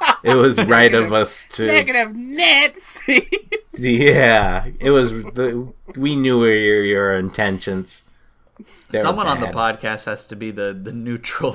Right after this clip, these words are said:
Speaker 3: <laughs> bystander.
Speaker 1: No, they don't. Then what am I?
Speaker 3: What do you mean?
Speaker 2: Yeah,
Speaker 1: What
Speaker 2: Nick is
Speaker 1: am
Speaker 2: very
Speaker 1: I?
Speaker 2: neutral.
Speaker 3: You and Jasmine are one and the same.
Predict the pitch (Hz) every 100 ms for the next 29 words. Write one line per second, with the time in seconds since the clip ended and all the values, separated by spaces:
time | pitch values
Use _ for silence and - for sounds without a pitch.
0 | - - 110 127 - - 131 - 110 -
1 | _ _ _ - - _ - - - -
2 | - 170 165 92 90 101 - - - -
3 | - - - _ _ - - - - -
4 | - - - - - 147 143 165 196 196
5 | 151 190 165 104 98 - - - - -
6 | - - - - - - - - - 135
7 | 160 139 175 110 95 _ - _ - 143
8 | - 151 147 - - 170 165 170 147 135
9 | - 113 113 - 110 110 127 123 180 226
10 | 151 156 156 139 135 120 120 117 107 98
11 | - 110